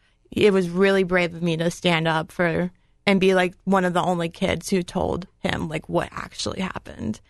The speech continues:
And kind of leading into, like, our next one,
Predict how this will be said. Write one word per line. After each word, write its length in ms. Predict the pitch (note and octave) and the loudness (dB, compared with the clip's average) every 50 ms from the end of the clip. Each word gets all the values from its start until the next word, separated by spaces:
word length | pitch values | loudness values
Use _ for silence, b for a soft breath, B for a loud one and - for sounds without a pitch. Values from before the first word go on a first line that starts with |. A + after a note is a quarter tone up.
| b b b b b b | b b b b b b
And 420 | G#3+ G#3 G3+ G3 F#3+ F#3 F3+ - - _ _ _ _ _ _ _ _ _ | 2 4 4 4 2 0 -2 -4 -8 _ _ _ _ _ _ _ _ _
kind 320 | - G#3 G3 G3 G3 G3 F#3+ | 0 2 2 2 2 2 0
of 80 | F3+ - _ _ | -2 -6 _ _
leading 340 | - G3+ A3 G#3+ G3+ G#3 G3+ | 0 2 4 4 4 4 4
into, 340 | G3+ G3+ G#3 - A#3 A3+ G3 | 4 2 2 2 2 4 4
like, 240 | G3 F#3+ F#3 F#3 - | 4 4 2 2 2
our 160 | F#3 F#3+ F#3+ | 2 2 2
next 420 | F#3+ F#3 F#3+ - - - - - - | 2 0 0 -2 -4 -12 -8 -4 0
one, 400 | G3 F#3+ F#3 F#3+ G#3+ B3 C#4+ | 0 2 2 2 2 0 0